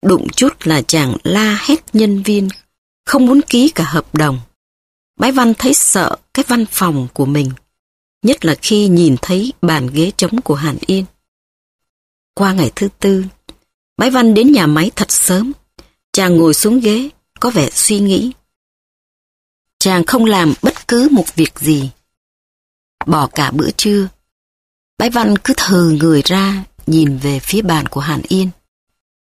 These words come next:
Mãi đến khi hoàng hôn buông xuống, Văn mới đứng bật dậy, bước ra khỏi nhà máy và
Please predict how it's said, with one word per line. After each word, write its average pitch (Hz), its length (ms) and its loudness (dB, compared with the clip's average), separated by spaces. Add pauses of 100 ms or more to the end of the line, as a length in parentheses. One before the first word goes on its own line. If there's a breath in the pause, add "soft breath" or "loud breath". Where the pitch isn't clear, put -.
(120)
Mãi 214 200 0
đến 233 140 2
khi 220 260 2
hoàng 170 340 0
hôn 202 360 -4
buông 196 180 2
xuống, 196 360 -2 (520)
Văn 208 220 0
mới 226 140 2
đứng 220 260 0
bật 175 120 0 (100)
dậy, - 280 -2 (520)
bước 269 180 0
ra 233 220 0
khỏi 165 240 2
nhà 143 200 2
máy 143 360 -4 (500)
và 151 300 2